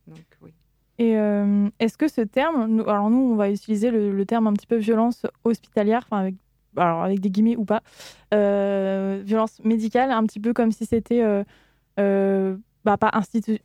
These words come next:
Speaker 2: institutionnalisé, mais un, un phénomène en fait qui n'est pas isolé. Est-ce que pour toi ça te semble familier ou est-ce que, euh,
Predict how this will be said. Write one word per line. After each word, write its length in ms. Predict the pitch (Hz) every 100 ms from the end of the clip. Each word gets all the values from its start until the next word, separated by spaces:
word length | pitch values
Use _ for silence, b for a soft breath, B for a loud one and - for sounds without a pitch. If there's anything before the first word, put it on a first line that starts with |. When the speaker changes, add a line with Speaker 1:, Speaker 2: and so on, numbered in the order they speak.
| 214
Speaker 2:
institutionnalisé, 840 | 214 - 208 214 220 220 220 247
mais 160 | 226
un, 560 | 196 - 196 196 185 185
un 160 | 214 202
phénomène 360 | 208 208 240
en 80 | 220
fait 100 | 233
qui 140 | 220 208
n'est 80 |
pas 120 | 196 202
isolé. 300 | 190 214 339 b b b -
Est-ce 160 | 226
que 160 | - 277
pour 220 | - 233
toi 180 | 247 277
ça 220 | - 214
te 160 | - 214
semble 320 | - 240 208
familier 480 | 220 208 208 262 311
ou 160 | 226
est-ce 200 | 208 202
que, 120 | _ 240
euh, 500 | 247 247 214 202